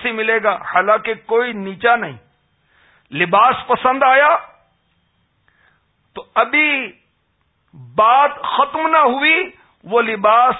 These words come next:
اپنے اوپر محسوس کرے گا۔ اللہ اکبر،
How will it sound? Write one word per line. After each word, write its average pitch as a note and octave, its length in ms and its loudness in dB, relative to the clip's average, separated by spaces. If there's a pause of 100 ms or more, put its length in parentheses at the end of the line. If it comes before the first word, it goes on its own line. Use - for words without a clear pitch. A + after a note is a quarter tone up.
اپنے G#3+ 320 -2
اوپر G#3 320 -2
محسوس E3 460 -2
کرے G#2+ 300 -12
گا۔ - 80 -20 (1200)
اللہ D#3+ 180 -6
اکبر، C3+ 480 -6